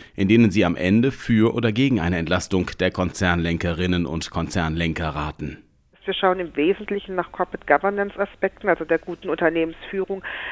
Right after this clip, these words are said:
Speaker 2: als solchen,
Speaker 1: sagt Anke Zorn. Sie ist Leiterin der Analyseabteilung von iVox Glass Lewis, dem deutschen Tochterunternehmen von Glass Lewis.
Speaker 2: Beispiele dafür wären jetzt Vergütungsthemen, ist die Vergütung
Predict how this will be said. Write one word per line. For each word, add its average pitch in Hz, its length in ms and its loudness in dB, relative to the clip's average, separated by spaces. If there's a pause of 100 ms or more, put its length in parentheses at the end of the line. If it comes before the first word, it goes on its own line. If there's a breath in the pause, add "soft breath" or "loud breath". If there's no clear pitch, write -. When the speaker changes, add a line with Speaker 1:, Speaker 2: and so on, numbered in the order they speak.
Speaker 2:
als 156 300 6
solchen, 190 480 0 (180)
Speaker 1:
sagt 101 460 -2 (100)
Anke 82 360 -2
Zorn. 95 560 -4 (280)
Sie 92 180 -4
ist 92 160 -4
Leiterin 92 440 0
der 85 120 2
Analyseabteilung 90 1040 2
von 90 260 -2
iVox 80 600 -4
Glass 80 320 -2
Lewis, 92 520 2
dem 90 160 0
deutschen 95 360 2
Tochterunternehmen 82 720 0
von 73 240 -4
Glass 78 260 -4
Lewis. - 460 -6 (400)
Speaker 2:
Beispiele 185 480 0
dafür 170 440 0
wären 160 320 0
jetzt 147 240 -2 (200)
Vergütungsthemen, 196 760 -4
ist 175 160 -8
die 190 80 -8
Vergütung 185 840 -6